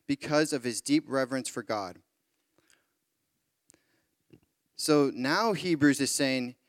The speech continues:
we know that Jesus is the high priest, and he's chosen and called. We also know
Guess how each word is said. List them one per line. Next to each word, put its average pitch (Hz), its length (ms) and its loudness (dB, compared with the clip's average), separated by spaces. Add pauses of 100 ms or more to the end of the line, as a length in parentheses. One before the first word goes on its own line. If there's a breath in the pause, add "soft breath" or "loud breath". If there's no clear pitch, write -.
(180)
we 143 160 4
know 156 180 6
that 196 460 0
Jesus 143 360 4
is 131 240 -6
the 123 60 -10
high 123 220 -4
priest, 117 600 -4 (340)
and 117 100 -8
he's 110 140 -8
chosen 147 520 2
and 98 140 -12
called. 110 500 -2 (560 soft breath)
We 117 160 -4
also 196 460 2
know 151 560 2